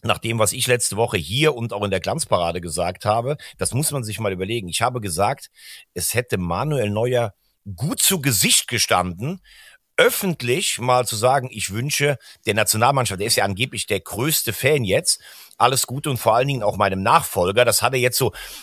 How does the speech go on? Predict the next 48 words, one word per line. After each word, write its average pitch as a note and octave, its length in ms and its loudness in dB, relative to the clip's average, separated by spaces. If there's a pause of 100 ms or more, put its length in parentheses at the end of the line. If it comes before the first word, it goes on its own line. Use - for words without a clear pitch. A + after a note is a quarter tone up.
verklausuliert, A2+ 880 0
ich G#2 180 -4
wünsche B2+ 380 0
allen C3+ 300 0
Torhütern A#2 500 0
nur B2+ 180 0
das - 120 -6
Beste B2+ 340 0
in G#2 100 -6
Kiel C#3+ 240 -4
gesagt. G#2 460 -2 (440)
Wenn C3+ 180 2
man C#3+ 140 2 (120)
einfach B3+ 340 0
nur G#3+ 220 0
appelliert D#3+ 540 0
an A#2 100 -2
etwas A#2 400 -2
wie A2 100 -8
Sportsgeist C#3+ 800 0
oder B2 120 0
so, A#2+ 200 -4 (440)
de-, - 120 -12
den, G2 320 -6
den G2+ 180 -4
Neuer A#2 260 2
wird B2+ 120 -6
das - 160 -2
null C3+ 160 0
interessieren, C3 500 -4
was A2 180 -2
ich B2 120 -2
sage, D3 260 4
muss C3+ 320 2
den A3+ 200 2
auch G2+ 100 2
überhaupt E2 380 -2
nicht. D2 180 -12 (400)
Was C#3+ 400 2
ich - 280 2
diese G3+ 300 0
Woche G#3+ 220 2
von D3+ 180 0
Bayern-Fans D#3 600 2
für C#3 180 -4
Beleidigungen A#2 1040 2
bekommen F#2+ 500 -2
habe F2 420 -2